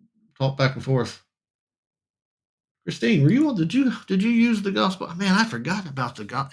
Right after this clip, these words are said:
uh, uh, the gospel call. Wow. Um, if you're talking about the same thing I'm talking about, we need to talk, bring that up, bring that up sometime in, in the first hour of the program, 'cause we're talking about the same thing. I hadn't thought about that in years, uh, but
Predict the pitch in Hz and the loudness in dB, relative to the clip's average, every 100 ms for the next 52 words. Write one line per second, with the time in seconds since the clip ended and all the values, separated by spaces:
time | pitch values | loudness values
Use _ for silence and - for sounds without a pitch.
0 | 127 123 - 123 - 113 110 110 139 165 | -12 -12 -12 -14 -14 -18 -14 -12 -8 -8
1 | - 101 - 95 85 - _ _ _ _ | -8 -12 -10 -10 -10 -12 _ _ _ _
2 | _ _ _ 104 139 147 110 90 85 - | _ _ _ -4 0 2 0 -2 -10 -18
3 | _ _ _ _ _ _ _ _ _ _ | _ _ _ _ _ _ _ _ _ _
4 | 123 123 120 113 113 135 135 143 180 143 | -6 -2 0 -2 -4 -4 0 4 4 4
5 | 165 151 139 135 170 127 107 104 170 277 | 2 2 2 0 0 0 0 -2 0 2
6 | 190 190 156 - - - 254 339 254 185 | 2 0 -2 -8 -20 -8 -2 2 4 2
7 | - - _ _ _ _ _ 277 247 196 | 0 -16 _ _ _ _ _ -6 0 0
8 | - 135 120 71 _ _ _ 156 160 165 | 0 0 -2 -4 _ _ _ -6 -2 0
9 | 147 170 139 147 127 - 107 92 - _ | 0 0 0 0 0 -2 -6 -6 -14 _
10 | 135 127 220 233 220 175 165 147 151 139 | -8 -2 -2 0 0 0 0 0 0 0
11 | 139 127 98 95 _ _ _ _ 180 214 | 0 -2 -4 -10 _ _ _ _ -2 -2
12 | 143 170 160 143 139 147 123 110 120 87 | -2 -2 -2 -2 -2 -4 -4 -6 -6 -8
13 | 78 - _ - 131 127 120 110 110 101 | -12 -20 _ -10 -4 -2 -2 -2 -6 -10
14 | - | -10